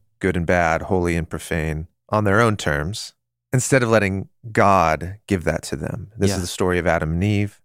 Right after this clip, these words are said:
Speaker 2: Yeah.
Speaker 1: eating from the tree of knowing good and bad.
Speaker 2: Mm-hmm.
Speaker 1: And then it's also hyperlinked to the story of Noah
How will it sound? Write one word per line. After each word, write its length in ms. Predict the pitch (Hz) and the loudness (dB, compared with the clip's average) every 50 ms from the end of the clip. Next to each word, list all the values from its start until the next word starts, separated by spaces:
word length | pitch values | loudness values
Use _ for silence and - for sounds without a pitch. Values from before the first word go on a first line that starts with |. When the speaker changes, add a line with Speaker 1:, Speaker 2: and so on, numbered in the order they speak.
| _ _ | _ _
Speaker 2:
Yeah. 100 | - 101 | -4 -4
Speaker 1:
eating 160 | 107 92 95 | -2 -2 -2
from 140 | 90 - 90 | -4 -4 -6
the 80 | 82 82 | -8 -6
tree 380 | - - - 110 104 104 104 | -6 -4 -2 0 0 0 0
of 220 | - 98 98 98 104 110 | 0 -2 -4 -4 -8 _
knowing 300 | 113 107 104 95 92 95 | -2 0 2 2 0 0
good 140 | 87 87 82 85 | 0 0 -2 -2
and 80 | 85 | -2
bad. 340 | 82 82 82 82 85 90 - - | -2 -2 -2 -2 -4 -6 -8 -10
Speaker 2:
Mm-hmm. 200 | 85 73 - 139 156 - _ _ _ _ _ _ _ _ _ _ - | -6 -2 0 0 0 -2 _ _ _ _ _ _ _ _ _ _ -2
Speaker 1:
And 160 | 104 107 107 | -2 0 2
then 160 | 107 104 101 | 2 2 2
it's 240 | 101 - - 110 - | 2 0 -2 0 4
also 240 | 123 151 - - 131 | 4 4 4 2 2
hyperlinked 720 | - 120 98 - 98 95 87 90 90 87 90 - - - _ _ _ _ _ _ _ _ _ | 2 2 0 2 0 0 2 2 0 -2 -4 -6 -12 -20 _ _ _ _ _ _ _ _ _
to 440 | - - 104 95 92 92 90 90 90 | -2 0 0 2 2 2 0 0 -2
the 100 | 90 90 | -2 -4
story 340 | - - - 92 92 87 | -4 0 0 2 2 2
of 60 | 78 - | 0 0
Noah 480 | 78 82 95 107 92 85 95 110 - | 0 2 4 4 4 2 0 -2 -4